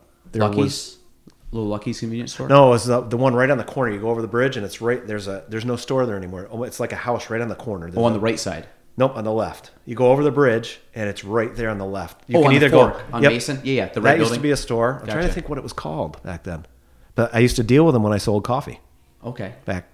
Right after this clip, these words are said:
Speaker 1: way back when.
Speaker 2: Paul DeLima?
Speaker 1: Yeah.
Speaker 2: Is
Speaker 1: Yep.
Speaker 2: that really what Stewart's is?
Speaker 1: Yes.
Speaker 2: Is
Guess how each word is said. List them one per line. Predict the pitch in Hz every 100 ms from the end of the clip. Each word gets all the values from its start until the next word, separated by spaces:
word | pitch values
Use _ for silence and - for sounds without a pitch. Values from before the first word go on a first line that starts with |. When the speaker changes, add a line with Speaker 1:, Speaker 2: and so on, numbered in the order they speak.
| _
Speaker 1:
way | 107
back | 87 87 82
when. | 85
Speaker 2:
Paul | 107 98
DeLima? | 101 104 127 - _
Speaker 1:
Yeah. | 117 107 - _ _ _ _ _
Speaker 2:
Is | 135
Speaker 1:
Yep. | 170
Speaker 2:
that | 208
really | 160
what | 160
Stewart's | - 139 156
is? | 196 208 - - - - _
Speaker 1:
Yes. | 143 -
Speaker 2:
Is | -